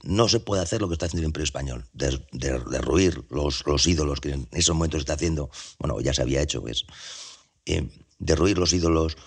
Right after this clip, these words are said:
eh, en los que se hacen sacrificios humanos, tú no puedes imponer, por mucho que creas que tu cultura es superior.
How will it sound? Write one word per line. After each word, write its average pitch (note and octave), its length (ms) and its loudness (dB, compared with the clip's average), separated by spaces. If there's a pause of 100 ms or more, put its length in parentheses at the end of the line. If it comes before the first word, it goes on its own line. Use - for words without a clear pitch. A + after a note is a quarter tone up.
(300)
eh, E2+ 260 0
en E2 100 -2
los D2 120 2
que - 100 -2
se D#2+ 100 2
hacen D#2+ 140 0
sacrificios D#2 420 0
humanos, A2+ 400 0 (180)
tú F#2+ 100 -2
no F2 140 4
puedes D#2 320 2
imponer, C#2+ 400 -2 (300)
por C2+ 120 -4
mucho C#2+ 260 0
que C#2 80 -2
creas C#2+ 140 0
que D2 100 -2
tu C2 140 -4
cultura C2+ 480 0 (960)
es D2 140 -2
superior. C#2 440 -4